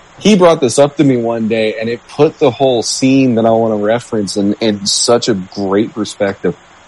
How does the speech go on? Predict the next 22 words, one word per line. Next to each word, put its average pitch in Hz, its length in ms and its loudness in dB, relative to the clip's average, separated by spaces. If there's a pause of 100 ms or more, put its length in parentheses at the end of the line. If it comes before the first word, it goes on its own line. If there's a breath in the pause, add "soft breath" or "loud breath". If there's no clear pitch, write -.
(400)
He's 123 140 6
like, 127 200 4 (240)
"Imagine 180 460 4
you 175 120 2
just 156 220 -4
got 135 180 -2
shot 123 400 2
in 110 60 -6
that 95 200 -2
hallway, 104 480 0 (600)
and 117 280 0
you're 143 240 2
that 139 340 -2
kid 131 500 0
that's 107 200 -4
hanging 135 360 -2
around 117 640 -2
with, 104 380 -8 (100)
with 107 420 2
Doctor 107 320 2
Lazarus," 101 680 0
and 110 200 -4